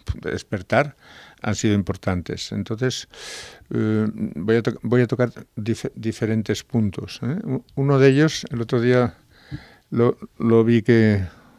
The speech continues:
una conocida mía lo ponía, lo ponía en Facebook porque había tocado un fondo.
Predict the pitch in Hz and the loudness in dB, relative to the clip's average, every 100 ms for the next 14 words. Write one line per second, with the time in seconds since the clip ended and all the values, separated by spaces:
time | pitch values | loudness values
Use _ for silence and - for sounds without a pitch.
0 | _ 143 131 113 107 104 120 110 107 113 | _ -6 -4 -2 -2 -2 0 0 2 2
1 | 113 98 107 104 104 104 95 - _ _ | 2 0 -2 -2 -4 -6 -8 -14 _ _
2 | - - - - 110 98 104 107 104 - | -20 -20 -20 -14 -10 -2 2 2 2 2
3 | 110 104 123 123 117 107 104 120 120 123 | 0 2 -2 -2 -4 -2 0 -2 0 0
4 | 117 113 107 - 139 139 123 139 175 | 0 0 -2 0 0 0 -2 -2 -6